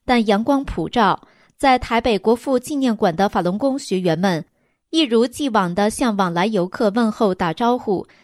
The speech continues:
讲述法轮功的事实真相。有位李先生随团走到真相点时，对学员说：“我对法轮功的了解比你肯定还多，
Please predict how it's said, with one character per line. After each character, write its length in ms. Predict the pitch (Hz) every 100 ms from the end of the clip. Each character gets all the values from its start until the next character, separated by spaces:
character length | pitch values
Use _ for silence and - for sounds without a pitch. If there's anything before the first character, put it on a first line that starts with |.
| _
讲 240 | 277 247
述 200 | 254 302
法 160 | 254 220
轮 160 | 202
功 240 | 226 302 294
的 220 | 233 190
事 220 | - 233
实 260 | - 165 170
真 180 | 240 240
相。 320 | - 220 151 _ _ _ _ _
有 120 | 269
位 160 | 269 285
李 160 | 214
先 240 | 196 269 269
生 240 | 247 208
随 220 | 208 220
团 340 | 233 208 185 208
走 140 | 190
到 160 | 208 196
真 180 | 269
相 220 | 262 254 196
点 200 | 185 160
时， 380 | - 165 185 220 - - _
对 160 | 302 277
学 180 | - 233
员 200 | 220 220
说 380 | 254 233 240 _ _ _ _
：“我 100 | 254
对 160 | 262 302
法 160 | 277 208
轮 160 | 214
功 200 | 240 320
的 120 | 302
了 220 | 202 185 208
解 260 | - 190
比 160 | 180 220
你 180 | 233 196
肯 260 | - 170
定 240 | 160 240 190
还 240 | - 165
多， 360 | 170 214 214